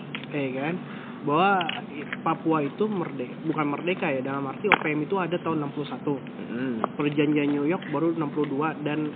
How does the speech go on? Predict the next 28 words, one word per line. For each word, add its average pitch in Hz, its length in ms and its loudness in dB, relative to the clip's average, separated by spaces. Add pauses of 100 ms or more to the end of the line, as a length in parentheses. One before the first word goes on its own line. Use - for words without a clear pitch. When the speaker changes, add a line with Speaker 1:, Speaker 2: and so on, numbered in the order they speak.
(100)
Speaker 1:
memasukkan 147 600 -4
Papua 151 340 0
ke 180 160 -2 (480)
wilayah 147 380 0 (600)
Indonesia. 147 540 2 (1300)
Tetapi 151 540 0
harus 156 400 2 (280)
melalui 143 380 2
jejak 151 260 0
pendapat 143 340 0
juga, 151 320 4 (220)
dikasih 147 440 -2
waktu 135 280 -4
sampai 170 260 -2
enam 165 240 0
puluh 156 140 2
sembilan. 170 380 4 (1000)
Cuman 147 240 0
pada 156 240 2
akhirnya 151 260 0
ada 175 80 0
pengkondisian. 147 720 0 (800)
Kan 214 160 2
itu 220 100 2
ada 262 140 2
pemaksaan 240 480 0
di 170 80 2
situ 151 240 -4